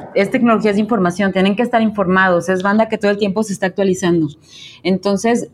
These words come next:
yo he visto que es un común denom-, denominador para los desarrolles-, desarrolladores y desarrolladoras tener un plan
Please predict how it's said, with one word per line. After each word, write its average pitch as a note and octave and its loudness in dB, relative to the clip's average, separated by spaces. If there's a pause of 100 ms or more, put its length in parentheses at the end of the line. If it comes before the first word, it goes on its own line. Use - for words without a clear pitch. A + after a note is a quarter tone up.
(140)
yo A3 4
he A#3 4
visto A3+ 2
que G#3+ 2
es G#3 2
un A#3 6
común C4 4
denom-, A#3+ 4
denominador F#3+ 2
para A3+ 2
los A3 2
desarrolles-, G3 0
desarrolladores F#3 0
y G3 -2
desarrolladoras F#3 0 (380)
tener G3+ 2
un A3+ 2
plan A#3 4